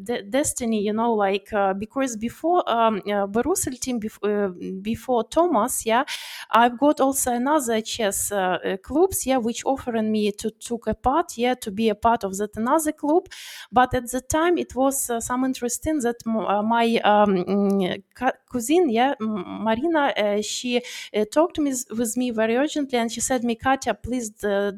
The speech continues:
do not do it, yeah, just wait, maybe you find, uh, another club," yeah. And at some point, you know, I felt that, uh, better that I will wait, and, uh, then later, yeah, I came to Oberursel, yeah, a club,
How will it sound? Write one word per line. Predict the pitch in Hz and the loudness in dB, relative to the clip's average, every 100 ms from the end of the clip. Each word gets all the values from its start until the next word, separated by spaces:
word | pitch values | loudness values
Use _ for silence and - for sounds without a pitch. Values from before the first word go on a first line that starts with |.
| - | -8
do | 220 | -4
not | 247 247 202 | -2 -2 0
do | 247 214 | 0 0
it, | 190 | 0
yeah, | 240 262 | 0 0
just | - 233 - | 0 -2 -2
wait, | 214 277 330 330 | -2 2 2 0
maybe | 226 247 220 | -2 -2 -2
you | 226 220 233 220 214 - | -2 -2 0 0 -2 -6
find, | - 233 240 262 226 | -10 -4 0 0 2
uh, | 220 202 - 202 | 2 0 0 -2
another | 220 233 330 277 202 | 0 0 0 0 -4
club," | - 208 175 175 | 0 2 2 2
yeah. | 220 269 - - - - | 0 0 -4 -16 -6 0
And | 220 214 | 0 0
at | 226 | -2
some | - 262 | -2 -4
point, | - 320 311 233 | 0 0 0 -2
you | |
know, | 226 254 277 | -2 2 2
I | 202 220 220 | 4 2 0
felt | 220 - 285 311 233 | -2 0 2 2 0
that, | 233 - | -4 -4
uh, | 220 208 | -4 -4
better | 190 226 262 247 214 | -2 -2 0 -2 -2
that | 226 226 | -4 -4
I | 190 | -4
will | 208 220 | -2 -4
wait, | 214 240 277 - | -2 -2 -2 -4
and, | 208 208 190 | -4 -4 -4
uh, | 175 - 196 | -6 -8 -4
then | 233 240 | -2 -2
later, | 202 247 349 381 240 | 0 2 2 2 0
yeah, | 220 262 - | 2 2 2
I | 202 202 202 | -2 -2 -4
came | - 247 247 233 | -4 -4 -4 -8
to | 214 208 | -10 -8
Oberursel, | 202 202 220 220 - 180 185 | -4 0 0 -2 -6 -6 -2
yeah, | 226 302 - - - - | -2 -2 -6 -14 -6 0
a | 202 | 0
club, | - 254 294 | 0 0 2